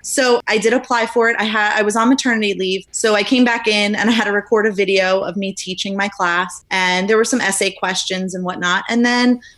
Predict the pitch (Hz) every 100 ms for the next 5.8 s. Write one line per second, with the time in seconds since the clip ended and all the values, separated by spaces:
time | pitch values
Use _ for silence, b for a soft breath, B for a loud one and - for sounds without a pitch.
0 | B - 214 220 233 233 220 220 208 214
1 | 214 - 202 190 220 233 196 190 180 185
2 | 190 185 196 180 175 - 190 214 - 196
3 | 180 196 185 185 - - 214 269 - -
4 | - 202 185 190 - 190 180 196 190 180
5 | 190 - 185 196 240 185 180 294